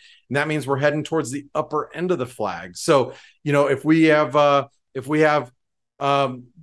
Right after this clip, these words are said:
a weak C P I number, uh, and the dollar yen comes off a little bit, maybe the, maybe the, uh, the Canadian rallies and you get risk rallying, and maybe it actually even breaks higher.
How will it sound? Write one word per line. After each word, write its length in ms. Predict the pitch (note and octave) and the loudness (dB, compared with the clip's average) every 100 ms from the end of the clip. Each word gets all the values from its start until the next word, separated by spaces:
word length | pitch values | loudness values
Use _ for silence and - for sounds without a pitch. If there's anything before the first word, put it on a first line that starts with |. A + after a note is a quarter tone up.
| _ _ - | _ _ -6
a 60 | B2+ | -4
weak 320 | C#3+ E3 D#3+ | -2 -2 -4
C 220 | - E3+ | -4 -4
P 160 | D#3 D#3 | 0 0
I 180 | D3+ | 0
number, 600 | D#3 E3 E3 F3+ F3+ F3 - | 0 0 2 2 2 0 -2
uh, 180 | C3+ B2+ | -2 0
and 120 | C3+ | -2
the 60 | C3+ | -2
dollar 300 | C3 D3 C#3+ | 2 4 4
yen 200 | D3 D#3 | 0 -4
comes 220 | D#3+ C#3+ | -6 -2
off 240 | D3+ D#3+ | 0 0
a 60 | E3+ | -2
little 180 | D#3+ E3+ | 0 0
bit, 240 | F3 F3+ | 0 -2
maybe 240 | C3+ D3+ D#3 | -2 -2 -2
the, 220 | D3 C#3+ | -2 -4
maybe 260 | C3 C#3+ D3+ | -4 -2 -2
the, 260 | C#3 C#3 | 0 2
uh, 200 | C3 C3 B2+ | 2 2 -2
the 140 | B2+ | -6
Canadian 520 | B2 C#3 D3 D3+ C#3+ | -4 -4 -2 -2 -2
rallies 400 | C#3+ D3 D#3+ C#3 | 0 2 2 -2
and 120 | C3 | -4
you 60 | B2 | -2
get 180 | C3 A2+ | -2 -2
risk 300 | B2 D#3 - | -2 -2 -2
rallying, 300 | D3+ E3 D3+ | 0 0 -2
and 120 | B2+ | -2
maybe 300 | C#3+ A3+ G#3 | -2 0 2
it 60 | D#3+ | 2
actually 300 | D#3 - D#3+ | 0 -2 -4
even 200 | D3 C3 | -4 -4
breaks 300 | C#3+ D#3 - | -4 -4 -2
higher. 340 | D#3+ E3 F#2+ | 0 0 -2